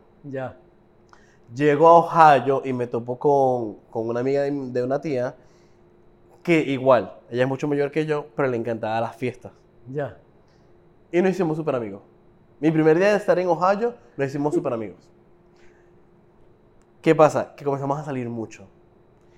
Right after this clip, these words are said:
Speaker 2: Yo digo, "Ven acá, ¿por qué hay que salir tanto? Y más bien nos montamos una discoteca". Le digo a ella, "Vámonos al downtown, al centro, y averigüemos un sitio que nos renten una discoteca un día,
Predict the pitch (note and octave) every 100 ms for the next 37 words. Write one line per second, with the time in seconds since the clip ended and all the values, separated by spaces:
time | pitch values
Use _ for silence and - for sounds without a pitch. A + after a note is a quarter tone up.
0 | _ B2 C3 B2+ B2+ F3+ D#3 A2 - C3
1 | B2 C3+ G3 F#3+ E3 D3+ D#3 D3+ D#3 F3+
2 | F#3 _ _ _ _ C#3 C3+ C3+ C#3 D3+
3 | D3 D3+ C#3+ D3 C#3 C#3+ C3 C#3+ C3 D3
4 | G3+ B2 - _ _ _ _ _ B2+ B2
5 | B2+ B2+ B2+ B2+ C3 D3+ E3 E3 D#3+ E3
6 | D#3+ C3 C3 A#2+ A#2+ D3 A2+ A#2+ F#3 -
7 | _ _ _ C3 C3 B2+ A#2+ A#2 C3 D3
8 | D3 D3 D#3 C#3+ C3 A#2 B2 B2+ C3 D3
9 | C3+ B2+ - D#3 F3 F#3+ D3+ D3